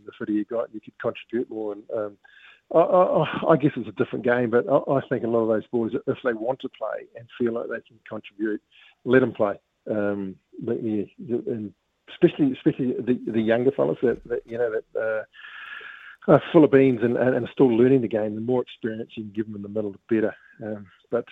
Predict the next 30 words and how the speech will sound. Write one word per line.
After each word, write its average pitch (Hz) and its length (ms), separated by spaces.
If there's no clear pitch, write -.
yeah, 123 220
the, 113 80
the 127 80
big 139 220
boys, 120 260
yeah, 120 240
they 117 100
should - 220
be, 117 180
should 131 120
be 110 80
trying 117 260
to - 80
start 117 280
'em 107 100
as, 101 60
you 120 80
know, 113 280
as 107 160
much 113 240
as 107 80
you 104 60
can, 110 360
and, 107 200
you 113 120
know, 110 200
you 147 140
can 117 200
manage 120 360
it 110 100